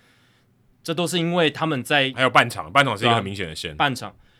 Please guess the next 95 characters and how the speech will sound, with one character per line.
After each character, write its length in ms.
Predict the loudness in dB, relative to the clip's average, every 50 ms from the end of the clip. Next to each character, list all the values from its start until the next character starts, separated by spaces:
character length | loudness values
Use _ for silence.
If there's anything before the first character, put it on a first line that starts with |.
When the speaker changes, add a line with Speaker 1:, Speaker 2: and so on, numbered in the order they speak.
| _ _ _ _ -20 -20 _ -2
Speaker 1:
在 160 | 0 0 2
这 80 | 2
个 60 | 2 0
运 140 | 0 0
动 120 | 0 0 0
演 160 | 0 -2 -2
进 120 | -4 -4
的 40 | -6
过 140 | -4 -4 -6
程 100 | -6 -4
中， 140 | -4 -4 -4
他 100 | -2 -4
们 80 | -4
发 160 | -2 -2 -2 -2
现 140 | -2 -4
一 20 | -6
些 120 | -6 -6
盲 260 | -6 -6 -6 -8 -10
点， 180 | -12 -12 -12 -12 -12
他 80 | -12
们 100 | -12 -12
不 60 | -10 -8
断 160 | -8 -8 -8
去 120 | -8 -12
修 200 | -14 -14 -14 -16
正 180 | -16 -16 -18 -18 _ _ _ _ -16
的 160 | -14 -14 -12
结 240 | -12 -12 -12 -14 -14
果 180 | -16 -18 -20 -20 _ _
就 100 | -20 -20
是 80 | -18 -16
这 140 | -14 -14
样 100 | -14 -14
子。 140 | -16 -20 -20 -20 _ _
Speaker 2:
其 140 | -12 -8 -6
实 40 | -2
蛮 80 | 0 2
像 140 | 2 0
排 220 | 0 -2 -6 -6 -6
球 160 | -6 -6 -8
啊， 80 | -8 -2
排 160 | 0 0 2
球 100 | 2 0
不 80 | 0
是 80 | 2 2
要 100 | 2 2 0
一 180 | -4 -6 -6 -6 -6
号 180 | -2 0 0
位 140 | 0 2 2
到 120 | 2 2
六 160 | 2 2 0 0
号 140 | 0 0
位， 160 | 0 0 -2 -2
Speaker 1:
哦， 60 | -2
对 0 |
啊， 20 |
Speaker 2:
可 80 | 0 2
是 60 | 4
大 100 | 6 6
家 60 | 6
其 80 | 4 4
实 60 | 2
在 60 | 0
发 220 | 2 2 4 2 2
球 120 | 2 0
的 40 | -4
时 60 | -2
候， 40 | 0
Speaker 1:
对 80 | 2
啊， 60 | 2 2
对 0 |
啊。 0 |
Speaker 2:
大 0 |
家 80 | 2
哪 60 | -2
是 100 | -6 -4
站 240 | -2 0 0 0 -2
一 60 | -4
到 160 | -2 -2 -2 -2
六 180 | -2 -6 -6
啊？ 40 | -6 -4
Speaker 1:
对， 80 | -2
对， 140 | 0 0 0
对， 100 | 0 -2
Speaker 2:
不 40 | -2
是 40 | -2
站， 100 | -2 -4
Speaker 1:
对， 20 | -2
对。 40 |
Speaker 2:
他 140 | 0 2 2
们 100 | 2 0
是 120 | 0 0 0
有 80 | 0
一 40 | 0
个， 240 | 0 -2 -4 -6